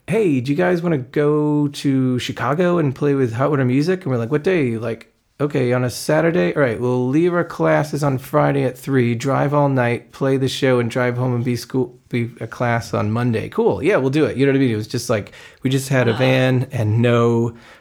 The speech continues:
Speaker 1: responsibilities, and we would just play whatever. So it just kinda, like, yeah, we would just take every opportunity, and she would just kinda give us lots of crazy stuff, and we'd usually always say yes. So, um, that
Speaker 2: Yeah.
Speaker 1: led her to thinking us for a lot of different stuff.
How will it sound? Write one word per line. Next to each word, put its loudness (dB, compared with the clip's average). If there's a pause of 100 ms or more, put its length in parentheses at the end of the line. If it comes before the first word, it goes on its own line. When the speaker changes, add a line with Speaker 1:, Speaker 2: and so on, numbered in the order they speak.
Speaker 1:
responsibilities, 2
and -4 (680)
we 0
would 2
just -2
play 2
whatever. 2
So 0
it -4
just -2
kinda, 0
like, 0 (460)
yeah, 0 (180)
we 0
would -2
just -4
take 0
every 0
opportunity, 0
and -4
she -6
would -2
just -8 (120)
kinda -2
give 0
us 0
lots 0
of -2
crazy -2
stuff, -4
and -2
we'd -4
usually 0
always 0
say -2
yes. -4
So, -2
um, -2
that 2
Speaker 2:
Yeah. 0
Speaker 1:
led 0
her 0
to 0 (520)
thinking 0
us -2
for -2
a 2
lot 2
of -4
different -4
stuff. -6